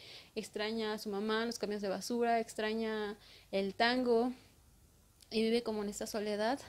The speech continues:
Y pues me puse a pensar mucho en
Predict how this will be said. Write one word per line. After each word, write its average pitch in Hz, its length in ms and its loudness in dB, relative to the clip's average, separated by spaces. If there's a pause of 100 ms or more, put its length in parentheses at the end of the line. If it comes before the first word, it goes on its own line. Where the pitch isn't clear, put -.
(680)
Y 214 680 2
pues 233 100 2
me 233 100 -2
puse 254 220 0
a 294 60 4
pensar 220 360 -2
mucho 226 400 0
en 233 300 0